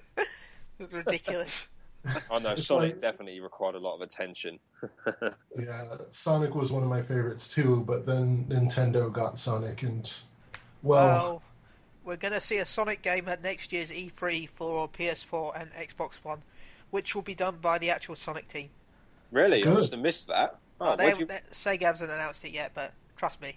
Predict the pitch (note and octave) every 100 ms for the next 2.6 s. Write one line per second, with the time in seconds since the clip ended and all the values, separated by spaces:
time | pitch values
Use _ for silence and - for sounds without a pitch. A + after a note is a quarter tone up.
0 | - _ - - - - - G#2+ F#2+ -
1 | A2 F#2+ G2 G2 G2 F#2+ F2+ G2+ G2+ G#2
2 | G#2 G2+ - G2 F#2 F#2